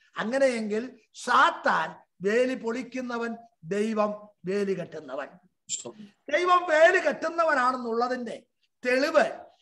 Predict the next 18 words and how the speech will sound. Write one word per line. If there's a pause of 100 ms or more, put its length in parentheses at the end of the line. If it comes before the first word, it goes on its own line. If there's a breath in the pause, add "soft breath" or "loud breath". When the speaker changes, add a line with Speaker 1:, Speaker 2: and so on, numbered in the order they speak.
(100)
Speaker 1:
ഇരുപത്തിയൊൻപതാം
അധ്യായത്തിൽ
പറയുന്നുണ്ട്. (320 soft breath)
ഞാൻ
ആ
ഭാഗം
ഓടിച്ചൊന്ന്
വായിക്കാം. (500)
ആമേ. (180)
ദൈവം
എന്നെ (400)
കാ-, (120)
പണ്ടത്തെ
മാസങ്ങളെ
പോലെ, (360)
ദൈവം
എന്നെ (340)
കാത്തുപോന്ന